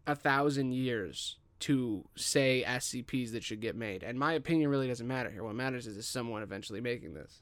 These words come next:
And there's six thousand S C Ps, and it's genuinely said that you should read them in order, just so you don't get confused later down the line, 'cause there's a lot of lore stuff that ends up becoming part of it.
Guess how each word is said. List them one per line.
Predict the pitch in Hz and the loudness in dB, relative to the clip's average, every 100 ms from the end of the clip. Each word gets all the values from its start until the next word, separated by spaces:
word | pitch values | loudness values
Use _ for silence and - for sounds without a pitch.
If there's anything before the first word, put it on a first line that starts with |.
| - | -6
And | 139 | 0
there's | 156 170 | 2 4
six | - 185 - - | 4 4 2 2
thousand | 160 147 139 | 4 6 4
S | 131 - | 2 0
C | 120 | -6
Ps, | 117 147 123 127 | 0 2 2 0
and | 131 | -2
it's | 131 | -2
genuinely | - - 165 175 160 147 139 135 127 113 - | -8 2 6 8 8 8 6 4 2 -2 -4
said | - 143 131 | 2 2 2
that | 127 | 0
you | 117 127 | -4 -4
should | 135 113 117 | -6 -6 -2
read | 131 123 | -2 0
them | 123 | -2
in | 113 | -2
order, | 117 127 147 - - | -2 0 0 -2 -8
just | 127 - | -8 -4
so | 120 | -2
you | 117 120 | 0 -2
don't | 127 | -2
get | 120 120 | -4 -4
confused | 120 - 123 123 98 | -10 -4 -2 0 0
later | 120 120 | 0 2
down | 113 | 0
the | 95 | 0
line, | 104 110 120 | 0 0 -2
'cause | 131 | -6
there's | 110 | -6
a | 110 | -4
lot | 117 | -2
of | 107 87 | -2 -2
lore | 101 123 | -2 -2
stuff | - 127 123 | 0 0 0
that | 127 | -2
ends | 127 131 | -2 -2
up | - | -6
becoming | - 139 135 | -6 -2 0
part | 131 135 | 4 4
of | 135 | 4
it. | 147 | -2